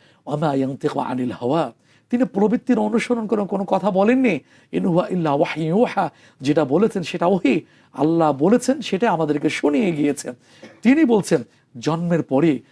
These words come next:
সন্তানের ডান কানে আজান দিতে হবে, বাম কানে ইকামত দিতে হবে। এখানেও আমাদের সমাজে একটা বিভ্রান্তি আছে।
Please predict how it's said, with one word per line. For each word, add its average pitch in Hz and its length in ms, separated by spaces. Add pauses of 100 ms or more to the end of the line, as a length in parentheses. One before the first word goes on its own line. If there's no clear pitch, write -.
(140)
সন্তানের 147 720
ডান 180 360
কানে 165 200
আজান 151 360
দিতে 147 180
হবে, - 260 (320)
বাম 190 300
কানে 214 220
ইকামত 220 400
দিতে 196 240
হবে। 160 280 (320)
এখানেও 269 380
আমাদের 254 280
সমাজে 214 380
একটা 185 180 (300)
বিভ্রান্তি 135 600
আছে। 117 280